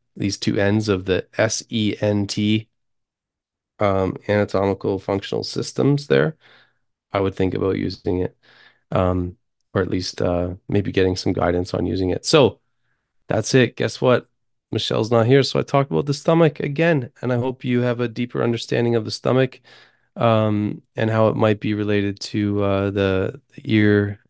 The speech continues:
and, uh, middle ear infections, and perhaps, um, doing away with some of these, um, prescriptions for antibiotics that, um,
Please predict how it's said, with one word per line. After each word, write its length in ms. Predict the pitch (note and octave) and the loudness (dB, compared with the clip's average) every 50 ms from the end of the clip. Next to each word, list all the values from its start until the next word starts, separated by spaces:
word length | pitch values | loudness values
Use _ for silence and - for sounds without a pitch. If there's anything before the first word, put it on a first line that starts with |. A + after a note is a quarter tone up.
| _ _ | _ _
and, 320 | G2+ G2+ G2 G2 F#2+ F#2 | 0 0 2 0 0 0
uh, 240 | G2 F#2+ F#2 F#2 F#2 | 2 2 2 2 2
middle 260 | F#2+ G2 G2+ G#2 - | 2 2 2 2 2
ear 160 | - G2+ G2+ G2 | 2 2 2 0
infections, 560 | G2 - - G2+ G2 - - G#2+ G2+ G2 G#2 | 0 0 -2 -2 -2 -2 -2 -4 -4 -2 -2
and 200 | F#2+ F#2+ F#2+ G2 | -4 -4 -4 -4
perhaps, 560 | - G2+ F#2+ G2+ F#2+ F#2+ F#2 - - - - - - - - - - _ _ | -4 -4 -2 0 0 0 0 -2 -8 -10 -12 -16 -20 -20 -20 -20 -20 _ _
um, 480 | - - G2 G2 F#2+ F#2 F2+ F#2 F#2+ - - - _ _ _ _ _ _ | -2 0 2 2 2 2 0 0 -2 -4 -6 -12 _ _ _ _ _ _
doing 220 | - C3+ C#3+ C3 | 6 8 8 8
away 340 | A2+ G#2+ G2+ G#2+ G#2+ G#2+ G#2 | 8 6 6 4 4 4 4
with 160 | G2 G2 G2 | 2 2 0
some 240 | - - - A2+ G#2 | -2 -2 0 2 2
of 160 | G#2 G2 G2+ | 2 0 -2
these, 400 | A2 A2+ G2+ G2 G2 G2 A2 - - | -4 -4 -4 -4 -4 -4 -6 -8 -6
um, 460 | A2+ A#2 G#2+ G#2 G#2 G#2 G#2 A2 A2+ - _ _ - - - - _ _ _ _ _ | -4 -2 -2 -2 -2 -4 -6 -8 -12 -16 _ _ -20 -20 -20 -20 _ _ _ _ _
prescriptions 880 | - - A#2+ - - A#2+ A2+ - - - A2+ G#2 G2+ G2+ G2 G2 - - - - _ | -8 -6 -6 -4 -4 -4 -4 -4 -4 -2 0 0 0 0 -2 -4 -8 -12 -16 -20 _
for 580 | - - - - - G2+ G2+ G2+ G2+ G2+ - - | -20 -14 -8 -6 -4 -2 -2 -2 -2 -2 -2 -2
antibiotics 640 | G#2 G#2+ - G2+ G2+ G2+ F#2+ G2 F#2+ G2 F#2 - - | -2 -4 -4 -4 -2 0 0 0 0 -2 -4 -4 -2
that, 220 | - G2 F#2+ - _ _ _ _ - | -2 -2 -2 -2 _ _ _ _ -4
um, 440 | G#2 F#2+ F#2 F#2 F#2 F#2 F#2+ G#2 | -2 -2 0 -2 -2 -4 -4 -8